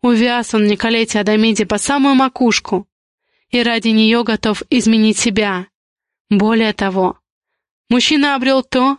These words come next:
о чем и мечтать не мог еще год, полгода, месяц назад. Самойлов обрел смысл своей никчемной жизни.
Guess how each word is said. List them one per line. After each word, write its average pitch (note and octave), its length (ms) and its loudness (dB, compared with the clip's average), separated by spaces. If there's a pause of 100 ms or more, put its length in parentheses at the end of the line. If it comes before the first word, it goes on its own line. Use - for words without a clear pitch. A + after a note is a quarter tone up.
о G#3+ 140 0
чем A#3 240 0
и A#3 40 4
мечтать B3+ 460 -2
не A3+ 80 2
мог A3 240 0
еще A#3 220 -2
год, G#3+ 380 -2
полгода, A3 580 0
месяц A#3+ 480 -2
назад. G#3+ 440 -2 (720)
Самойлов A#3+ 580 0
обрел G#3+ 320 0
смысл B3 420 0
своей G#3+ 260 2
никчемной C4+ 540 2
жизни. A3 560 -2